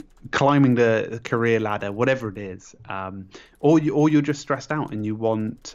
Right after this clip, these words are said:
um, some tools to essentially keep yourself less stressed,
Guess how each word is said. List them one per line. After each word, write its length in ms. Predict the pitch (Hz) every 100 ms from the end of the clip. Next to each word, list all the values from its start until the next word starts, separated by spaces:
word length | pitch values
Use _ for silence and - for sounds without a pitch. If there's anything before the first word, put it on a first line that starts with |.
| -
um, 640 | 104 101 101 101 101 107 -
some 600 | - - 104 101 101 101 -
tools 540 | - 131 110 113 - -
to 120 | -
essentially 680 | 107 110 110 - 107 104 101 -
keep 220 | - 104
yourself 440 | 104 - 104 101 - _ - -
less 160 | 104
stressed, 400 | - - - -